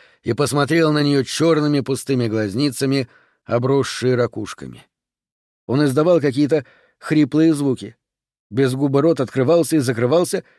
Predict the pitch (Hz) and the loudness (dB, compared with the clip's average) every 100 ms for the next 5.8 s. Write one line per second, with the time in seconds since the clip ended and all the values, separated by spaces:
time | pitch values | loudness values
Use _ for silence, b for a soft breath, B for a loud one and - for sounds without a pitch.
0 | b - - 165 151 165 165 139 143 113 | b -8 0 2 2 2 2 2 -2 -2
1 | 104 _ _ _ _ _ 135 131 131 135 | -6 _ _ _ _ _ -2 -2 -4 -6
2 | - 151 139 196 123 - - _ _ _ | -2 -2 0 -2 -2 -8 -20 _ _ _
3 | _ _ _ 127 131 139 151 151 151 147 | _ _ _ -6 -2 0 2 2 0 2
4 | 156 147 147 139 170 139 139 127 131 - | 2 2 2 -2 -4 -4 0 0 0 0
5 | 151 139 135 139 127 139 143 | 0 2 2 0 0 0 -2